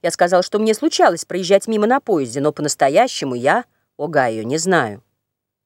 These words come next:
Я предложил ей тостик с корицей. "Спасибо, не надо", сказала она.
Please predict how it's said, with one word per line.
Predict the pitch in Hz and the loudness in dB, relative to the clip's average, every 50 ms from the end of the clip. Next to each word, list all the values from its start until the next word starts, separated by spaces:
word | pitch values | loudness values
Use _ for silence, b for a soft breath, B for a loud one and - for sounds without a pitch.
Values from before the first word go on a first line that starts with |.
| _ _ _ _ _ _ _ _ _ - | _ _ _ _ _ _ _ _ _ -6
Я | 151 139 | -6 -6
предложил | - 156 151 151 151 147 151 160 151 | -4 -2 2 2 2 2 0 -4 -2
ей | 156 156 | -2 -4
тостик | 151 - 156 139 - - - - | -4 -4 -6 -6 -6 -8 -12 -12
с | - - | -12 -8
корицей. | - 170 160 147 123 - - - - 98 - b b b b b | -4 -4 -4 -4 -6 -8 -8 -10 -10 -10 -14 b b b b b
"Спасибо, | b - - 247 240 - - 208 240 | b -6 -6 -4 -2 -2 -2 0 2
не | 233 233 | 2 4
надо", | 226 202 131 107 117 | 4 2 2 -2 -2
сказала | - - - 123 113 120 117 113 120 117 | -8 -4 -4 -4 -4 -2 -4 -4 -4 -4
она. | 117 117 117 113 | -6 -6 -8 -10